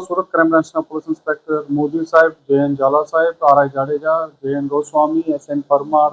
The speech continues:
જોગરાણા, તે પી આઈ જે જી પટેલ, તમામે પોતાની સ્ક્વોડ સાથે અલગ અલગ જગ્યા ઉપર રેડ કરી હતી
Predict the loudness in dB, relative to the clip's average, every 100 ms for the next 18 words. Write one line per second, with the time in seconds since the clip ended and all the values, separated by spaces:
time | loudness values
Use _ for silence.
0 | -2 -6 0 2 4 2 -2 _ _ _
1 | _ _ 0 4 4 4 4 0 0 -4
2 | -4 -4 -6 _ _ _ 4 6 6 0
3 | -2 -4 -6 -4 2 2 0 -2 0 0
4 | 0 0 -2 -2 -2 -2 -12 -16 _ -20
5 | -20 _